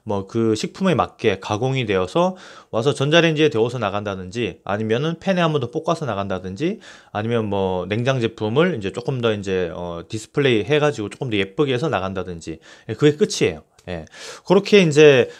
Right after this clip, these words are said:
안정적으로, 어, 뭐 음식이든 식재료든 뭐 안주든 뭐 이런 것들이 다,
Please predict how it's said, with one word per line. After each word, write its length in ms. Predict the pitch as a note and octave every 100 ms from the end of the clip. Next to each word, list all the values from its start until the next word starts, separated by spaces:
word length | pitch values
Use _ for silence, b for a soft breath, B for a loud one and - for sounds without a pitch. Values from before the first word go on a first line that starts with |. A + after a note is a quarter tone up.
| B
안정적으로, 1000 | E3 F#3 A3 F#3 E3 D3+ D3 F3+ G3+ G3
어, 360 | A#2+ A#2 A2+ A2
뭐 460 | A2 G#2+ G#2 G#2+ E2+ C#2+
음식이든 640 | C3+ D3+ F#3 D#3 C#3 D#3 F#3+
식재료든 760 | E3+ - E3 D#3+ C3 A#2+ F3 D3+
뭐 160 | A2+
안주든 640 | G2+ A2+ A#2 B2+ A#2+ E3 D3+
뭐 80 | A2+
이런 180 | C#3
것들이 300 | D3 C#3 C3
다, 480 | G#2+ A2 A2+ G#2+ G2